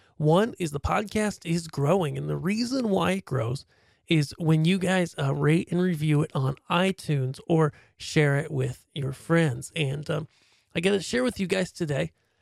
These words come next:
I figured out this past, uh, week or so, I'm a little slow to think sometimes, but I figured out how to check the podcast reviews, um, that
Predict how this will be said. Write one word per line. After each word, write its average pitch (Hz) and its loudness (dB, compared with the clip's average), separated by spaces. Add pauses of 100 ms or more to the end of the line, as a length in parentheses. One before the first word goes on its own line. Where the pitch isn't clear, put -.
(300)
I 190 2
figured 214 -2
out 151 -2
this 151 -8
past, 147 -4
uh, 156 2
week 151 -2
or 139 -2
so, 139 0
I'm 135 0
a 131 -2
little 185 4
slow 208 0
to 175 2
think 147 -2
sometimes, 151 -4 (360)
but 147 0
I 151 2
figured 214 -2
out 190 0
how 202 -2 (120)
to 160 -6 (100)
check 214 -2 (360)
the 156 2
podcast 185 0
reviews, 139 4
um, 135 0 (180)
that 139 0